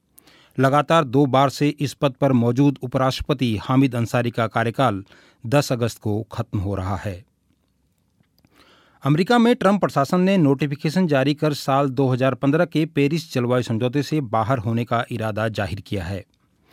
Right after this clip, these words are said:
ट्रंप प्रशासन ने संयुक्त राष्ट्र को लिखित में इसकी सूचना दी है। हालांकि संयुक्त राष्ट्र को भेजे नोटिस में विदेश मंत्रालय ने कहा है कि अमेरिका जलवायु परिवर्तन संबंधी बातचीत की प्रक्रिया में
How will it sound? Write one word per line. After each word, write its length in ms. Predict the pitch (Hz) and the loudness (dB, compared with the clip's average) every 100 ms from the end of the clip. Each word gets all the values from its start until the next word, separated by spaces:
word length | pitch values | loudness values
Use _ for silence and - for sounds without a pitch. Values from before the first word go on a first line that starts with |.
| - - - - | -20 -20 -14 -2
ट्रंप 220 | 151 170 | 0 0
प्रशासन 400 | 135 143 135 160 | 0 0 2 2
ने 180 | 156 175 | 2 2
संयुक्त 300 | - 147 - | 0 0 0
राष्ट्र 280 | 127 139 - | 0 -2 -2
को 140 | 151 151 | -2 -2
लिखित 340 | 120 - - | -2 -4 0
में 120 | 127 | 2
इसकी 240 | 127 - 120 | 2 -4 -10
सूचना 380 | 113 - 113 | -8 -6 -4
दी 180 | 107 98 107 | -4 -6 -6
है। 200 | 90 - _ _ _ _ - - - | -8 -10 _ _ _ _ -20 -20 -2
हालांकि 380 | 135 151 151 | 2 2 0
संयुक्त 280 | 151 135 - | 0 -2 0
राष्ट्र 240 | 135 139 - | 0 0 -2
को 80 | 127 | 0
भेजे 240 | 120 127 | 0 0
नोटिस 380 | 113 110 147 - | 0 -2 -2 2
में 200 | 156 165 - - - | 2 0 -4 -16 -4
विदेश 380 | 113 123 135 - | 0 2 2 0
मंत्रालय 400 | 127 131 131 131 | 0 0 2 2
ने 100 | 127 | 0
कहा 280 | 123 123 135 | 0 -2 0
है 160 | 151 | -2
कि 140 | 151 165 143 | -2 -6 0
अमेरिका 500 | 135 151 160 139 117 | 2 2 2 2 0
जलवायु 500 | 110 120 120 147 165 | -2 0 2 2 2
परिवर्तन 440 | 131 131 120 135 | 0 -2 0 -2
संबंधी 460 | - 127 123 117 135 | 0 0 2 0 -2
बातचीत 520 | 107 110 - 175 165 | -2 -6 -4 -4 -2
की 80 | 135 | -4
प्रक्रिया 500 | 110 107 110 110 107 | -4 -6 -4 -2 -2
में 220 | 107 | -4